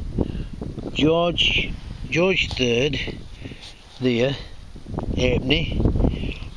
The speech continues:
George fourth, halfpenny. That's a cracker, that. Absolute beauty, that.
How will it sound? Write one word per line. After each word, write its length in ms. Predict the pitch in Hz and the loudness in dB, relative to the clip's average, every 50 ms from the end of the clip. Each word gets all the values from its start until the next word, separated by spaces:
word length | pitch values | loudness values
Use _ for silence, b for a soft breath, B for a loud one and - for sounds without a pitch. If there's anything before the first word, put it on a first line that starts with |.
| - | -2
George 440 | - 127 147 160 175 185 160 - - | 0 2 4 4 4 2 2 2 0
fourth, 880 | - - - - 143 131 127 127 139 156 165 156 - - - - - - - - - - - - - - - - - - - - - - - - - - - - - - - - - - - - - | 0 -2 0 2 2 4 4 4 4 4 2 2 0 -4 -10 -10 -12 -14 -16 -14 -10 -8 -6 -6 -4 -2 0 0 2 2 2 2 2 0 0 0 -2 -2 -2 -4 -6 -10 -12 -14 -16 -16 -8 -2 0
halfpenny. 580 | 123 123 123 117 - 139 139 151 165 147 - - - - - - - - | 2 2 2 2 2 2 2 2 2 0 -2 -6 -10 -10 -10 -8 -4 -2
That's 280 | - 156 156 - - - | 0 0 2 2 0 0
a 60 | - | -2
cracker, 460 | - - 135 147 131 - - - 113 | -2 -2 0 0 0 0 -2 -2 0
that. 320 | 113 131 127 107 - - - - - - - - - - - - - - - - - - B B B B B B B B B B B - - - - | 0 0 0 0 -2 -6 -10 -14 -14 -10 -8 -8 -6 -6 -6 -8 -8 -8 -10 -8 -8 -6 B B B B B B B B B B B -8 -6 -4 -4
Absolute 640 | 143 131 - - - 127 127 131 127 117 - - 113 | -4 -2 -4 -4 -6 -4 -2 -2 -2 -2 -4 -4 -2
beauty, 420 | 135 143 139 120 - - 113 113 | -2 -2 -2 -4 -6 -8 -10 -8
that. 260 | 120 123 123 110 - | -8 -8 -10 -12 -14